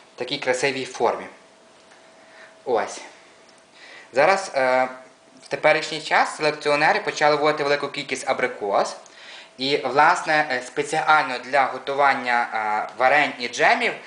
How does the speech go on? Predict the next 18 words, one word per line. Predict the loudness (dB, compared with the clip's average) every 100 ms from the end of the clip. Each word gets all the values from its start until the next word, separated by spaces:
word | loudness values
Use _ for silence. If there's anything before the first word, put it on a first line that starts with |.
| -18 -20 -8
е, | 0 2 2
виводять | 0 2 2 2 0
спеціально | -8 -2 2 4 2
с-, | -4 -8 -6
е, | -2 -2 -4
такі | -8 -6 0
абрикоси, | 0 0 2 2 2 -4
в |
яких | -2 -4 -4 -6
дуже | -2 2 4 2 0
великі | 0 0 -2 -8
кісточки. | -6 -4 -2 -4 -10 -10 -10 -10 -18 -20 -18 -18 -18 -20 -4
Ось. | 2 2 0 -4
Вже | 0 2
з'явилися | 4 2 2
дуже | -2 0
великі, | 4 4 4 2 -2 -2 -8
е, | -4 -2 0 -2